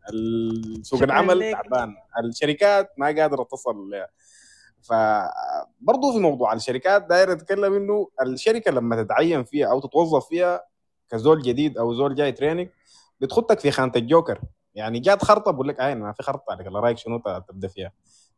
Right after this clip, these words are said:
Speaker 1: آه، جا موقع بيقول لك: "يا أخي شوف، ما في موقع فتح في شرق النيل، ما تجري ت-، تمسكه لنا." فبيكون في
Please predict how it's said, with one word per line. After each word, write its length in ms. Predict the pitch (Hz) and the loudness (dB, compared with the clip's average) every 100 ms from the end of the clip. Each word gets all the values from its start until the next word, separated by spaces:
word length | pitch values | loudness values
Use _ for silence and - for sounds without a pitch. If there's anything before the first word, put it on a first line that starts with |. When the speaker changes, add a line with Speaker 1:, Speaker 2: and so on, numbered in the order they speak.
| - | 0
Speaker 1:
آه، 420 | 113 117 117 120 | 4 6 6 4
جا 200 | 120 175 | 4 4
موقع 360 | 190 208 208 185 | 6 4 4 -2
بيقول 180 | 131 | -4
لك: 100 | 139 | -6
"يا 60 | 151 | -8
أخي 80 | - | -10
شوف، 300 | 170 147 - | -14 -14 -16
ما 60 | |
في 100 | 113 | -10
موقع 220 | 156 160 147 | -6 -4 -6
فتح 260 | 160 151 | -8 -10
في 120 | - | -10
شرق 200 | 113 110 | -6 -2
النيل، 220 | 117 143 127 | 0 0 -2
ما 120 | 117 | -4
تجري 240 | 139 143 | -2 -4
ت-، 140 | 127 117 | -4 -6
تمسكه 460 | 95 123 127 117 | -6 -8 -8 -4
لنا." 260 | 123 120 101 _ _ _ _ | -2 -2 -4 _ _ _ _
فبيكون 400 | - 127 143 240 | -6 -4 2 2
في 320 | 233 247 247 | 2 -4 -6